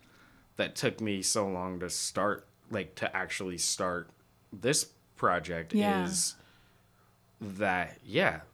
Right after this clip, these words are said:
Speaker 1: I can fail, but, like,
Speaker 2: Mm-hmm.
Speaker 1: failure is,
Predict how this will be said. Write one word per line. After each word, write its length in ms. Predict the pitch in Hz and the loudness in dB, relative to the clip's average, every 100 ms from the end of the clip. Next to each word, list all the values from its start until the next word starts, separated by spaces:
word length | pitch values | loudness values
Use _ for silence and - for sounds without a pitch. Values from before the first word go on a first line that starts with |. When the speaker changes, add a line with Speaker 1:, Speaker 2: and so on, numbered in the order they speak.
| - | -12
Speaker 1:
I 140 | 101 98 | -8 -6
can 360 | - 104 92 - - - - | -4 -4 -6 -10 -20 -20 -20
fail, 720 | - - 151 123 82 80 78 - - | -10 0 4 4 2 -4 -10 -18 -2
but, 180 | 120 95 | 0 2
like, 260 | - - | 4 4
Speaker 2:
Mm-hmm. 120 | 185 185 190 - | 2 -2 -6 -6
Speaker 1:
failure 720 | 123 120 120 117 107 104 98 82 | 0 4 4 2 0 -2 -2 -4
is, 560 | 95 92 90 - - | -6 -4 -4 -4 -4